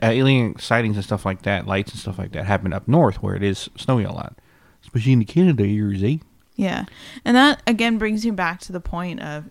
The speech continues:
Speaker 2: it being silence, you know, desolate. 'Cause I know even us, like, when we go into rural areas,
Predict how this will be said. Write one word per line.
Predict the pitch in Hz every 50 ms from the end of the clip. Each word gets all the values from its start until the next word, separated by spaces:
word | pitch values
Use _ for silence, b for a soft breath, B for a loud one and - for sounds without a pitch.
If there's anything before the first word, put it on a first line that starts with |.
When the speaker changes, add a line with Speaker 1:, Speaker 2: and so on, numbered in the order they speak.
| -
Speaker 2:
it | - - - _
being | - 165 156 147 143 139 147 -
silence, | - - 170 180 185 190 190 190 190 190 185 185 185 185 - - - - - _ _ _ _ _ _ - _
you | - 185 170
know, | 160 160
desolate. | 160 156 - 170 170 170 - - 190 180 180 175 175 175 165 - _ b b b b b b - 208 202
'Cause | - 247 226
I | - - 233
know | 254 262 285 269 226
even | 240 240 220 202
us, | - - 185 190 202 - -
like, | 202 190
when | 190 190 190
we | 190 180
go | 190 190
into | 190 190 - -
rural | 175 170 165 170 180 185 180 - - -
areas, | 170 160 156 165 175 185 196 208 220 240 - -